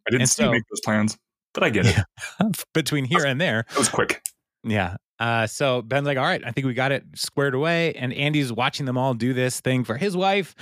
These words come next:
Speaker 2: And is like, "You know what? They've done a lot. Um, but it isn't enough. Uh, I have a plan to go the extra mile and make April seem like the ideal candidate."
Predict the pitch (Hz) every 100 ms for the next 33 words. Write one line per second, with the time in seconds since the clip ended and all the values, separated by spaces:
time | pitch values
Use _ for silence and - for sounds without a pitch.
0 | - - - 135 131 123 120 120 123 117
1 | 113 - - 123 117 120 123 113 120 117
2 | 110 113 113 - _ - 107 101 95 92
3 | 85 _ 113 113 117 110 110 104 104 101
4 | - - - - - - _ - 95 92
5 | - 120 101 107 101 95 98 104 - -
6 | 117 107 101 104 113 107 113 113 - -
7 | 101 - 120 107 101 113 95 92 143 160
8 | - 127 101 101 101